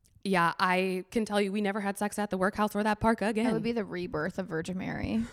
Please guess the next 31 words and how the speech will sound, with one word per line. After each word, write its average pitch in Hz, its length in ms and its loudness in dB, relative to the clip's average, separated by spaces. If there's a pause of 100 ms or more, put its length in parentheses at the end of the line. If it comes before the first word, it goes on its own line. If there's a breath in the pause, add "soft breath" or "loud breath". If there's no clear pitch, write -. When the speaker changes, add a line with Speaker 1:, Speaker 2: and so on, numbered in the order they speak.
(140)
Speaker 2:
<laughs> - 1400 -4
Speaker 1:
I'm 320 320 0
swearing 226 380 -6
my 202 80 -2
virginity 185 480 0
right 175 240 0
now. 330 360 10
Speaker 2:
Yeah, 269 220 12
no, 226 240 8
I 196 140 6
would. 233 160 4
That, 214 240 0
that 226 120 2
would 220 120 0
terrify 202 300 -4
the 202 80 -4
shit - 280 -2
out 175 160 0
of 175 60 -6
me. 185 200 -4 (120)
Speaker 1:
You're 247 160 4
a 240 40 4
born-again 202 360 4
virgin 180 260 0
at 170 120 -2
that 175 180 -2
point. 185 340 -6
Speaker 2:
A 226 60 -2
hu-, 226 160 -4
thousand 240 340 2
percent. 247 380 -4